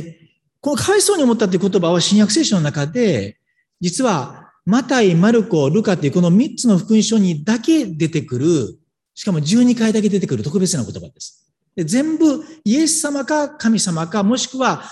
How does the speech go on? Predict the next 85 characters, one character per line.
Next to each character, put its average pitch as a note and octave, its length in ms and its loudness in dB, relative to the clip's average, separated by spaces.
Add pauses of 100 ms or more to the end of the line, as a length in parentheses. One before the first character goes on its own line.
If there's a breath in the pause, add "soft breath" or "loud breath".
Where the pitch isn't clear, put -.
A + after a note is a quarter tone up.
(140 loud breath)
そ - 160 -4
の A3+ 120 4
お G3+ 40 0
方 G#3+ 280 -4
が A#3+ 100 -2 (120)
暗 F3 180 2
示 F3 120 -2
さ G3 100 0
れ F#3+ 120 2
て G3+ 180 2
い G#3+ 140 2
る D4+ 260 2 (220)
人 C3+ 200 -4
物 - 380 -10 (160)
が A3+ 180 -2
死 - 160 -4
語 D3+ 120 0
に F#2+ 80 -8
な E2 80 -14
っ - 20 -20
て - 140 -20
い - 20 -20
ま - 80 -20
す。 - 220 -20 (880)
で、 G#3+ 80 0
そ D4+ 220 2
う D#4+ 40 6
い D#4 40 6
う C4 80 2
お G3+ 60 2
方 A3+ 220 -2
し - 140 -4
か B3+ 100 0
で F#3 140 0
き F#3+ 100 -2
な C#3+ 140 -2
い E2 200 -12 (440)
こ C#3+ 100 -4
と A#2 80 -2
な F2+ 60 -8
ん D#2+ 60 -12
で D#2+ 60 -14
す - 80 -6
ね。 E3 120 -4
こ C#3+ 160 -6
の C3+ 100 -2
か - 160 -8
わ D3+ 100 -2
い D3+ 60 0
そ C3 220 -2
う - 20 -2
に A#2 80 0
思 D3+ 240 2
う A#3+ 80 2
と F3+ 100 0
い C3 40 2
う G#2+ 40 -2
こ A#2 100 -4
と F#2 100 -8
は。 D2+ 200 -12 (680)
つ A#3+ 80 2
ま B3 60 4
り、 E3 120 2 (280 loud breath)
日 G#3+ 100 4
本 C#4+ 160 4
語 C4+ 80 2
に C4+ 80 2
す A#3 120 -2
る C#4+ 60 0
こ C4 80 0
と A#3 80 -2
が G#3 80 2
極 C4+ 260 -4
め - 20 2
て G3+ 60 4
難 G#3 240 0
し G3+ 80 -2
い - 40 -4
と E3+ 40 -12
言 E3 100 2
わ D#3 80 0
れ D#3+ 60 0
て D#3+ 120 -2
い E3 100 2
る、 G3+ 220 0